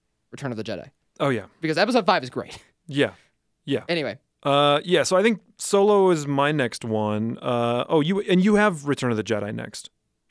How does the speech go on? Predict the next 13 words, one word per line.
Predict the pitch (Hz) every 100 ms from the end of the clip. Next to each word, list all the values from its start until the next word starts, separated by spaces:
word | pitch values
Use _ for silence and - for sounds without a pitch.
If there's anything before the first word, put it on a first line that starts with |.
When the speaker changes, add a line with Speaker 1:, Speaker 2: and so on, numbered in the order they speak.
| -
Speaker 1:
Uh, | 127 135
Speaker 2:
right? | 156 -
Speaker 1:
yeah, | 151 160
my | 143 175
num-, | 190
so | -
your | 170 - 143 180
six | 214 214 -
is | 170
Solo. | - 156 143 131 127 - _ -
My | 139 151
number | 156 151
six | 143 - 135 -